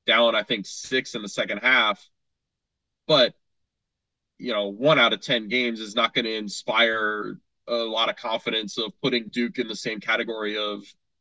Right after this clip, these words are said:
like, the top teams in college basketball. I think of Purdue, uh, Houston, um, uconn, and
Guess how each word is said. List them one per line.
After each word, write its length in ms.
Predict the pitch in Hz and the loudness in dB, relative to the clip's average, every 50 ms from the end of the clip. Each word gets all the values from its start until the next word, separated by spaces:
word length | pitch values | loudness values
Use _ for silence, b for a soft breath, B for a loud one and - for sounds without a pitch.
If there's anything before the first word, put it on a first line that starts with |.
| _ _ _ _ _ _ _ - | _ _ _ _ _ _ _ -18
like, 120 | 123 - | -14 -8
the 80 | - 120 | -6 -6
top 300 | - - 110 104 101 - | -2 0 0 0 -2 -2
teams 240 | - 120 107 107 104 | -6 -6 -6 -6 -10
in 80 | 98 | -8
college 260 | - - 107 107 95 | -2 -2 -2 -2 -2
basketball. 460 | - 101 104 104 - - - - 107 104 | -2 -2 -2 -2 -4 -8 -8 -4 -2 -2
I 80 | 101 | -2
think 220 | - 120 110 98 110 | -2 -4 -4 -4 -4
of 220 | 107 104 98 95 - _ _ _ _ _ _ _ _ _ _ _ _ _ _ _ _ _ _ _ _ _ _ _ _ | -4 -6 -8 -10 -16 _ _ _ _ _ _ _ _ _ _ _ _ _ _ _ _ _ _ _ _ _ _ _ _
Purdue, 540 | - - 127 123 123 120 117 117 113 110 - _ _ _ _ - - | 0 4 6 6 6 6 6 6 4 0 -4 _ _ _ _ -8 -4
uh, 440 | 107 104 104 101 101 101 101 101 95 _ _ _ _ _ _ _ _ _ _ _ _ _ _ _ _ _ _ _ _ _ _ _ _ _ _ _ _ _ - | -2 0 2 2 2 0 0 -2 -6 _ _ _ _ _ _ _ _ _ _ _ _ _ _ _ _ _ _ _ _ _ _ _ _ _ _ _ _ _ -8
Houston, 720 | - 143 143 135 131 - - - 120 113 110 107 104 - _ _ _ _ _ _ _ _ _ _ _ _ _ _ _ _ _ _ _ _ - | 2 4 4 4 4 2 0 0 0 0 -2 -8 -12 -14 _ _ _ _ _ _ _ _ _ _ _ _ _ _ _ _ _ _ _ _ -6
um, 640 | - - 107 104 - 202 202 - - - - - 98 _ _ - | -2 0 0 2 2 0 0 -2 -4 -4 -8 -16 -20 _ _ 0
uconn, 680 | - 123 127 - - 117 110 110 107 107 104 104 98 _ _ _ _ _ _ - | 2 2 2 4 4 2 2 4 4 2 0 -2 -8 _ _ _ _ _ _ -4
and 580 | 107 104 104 104 104 104 101 101 98 98 95 | -4 -2 -2 0 -2 -2 -4 -4 -8 -18 -20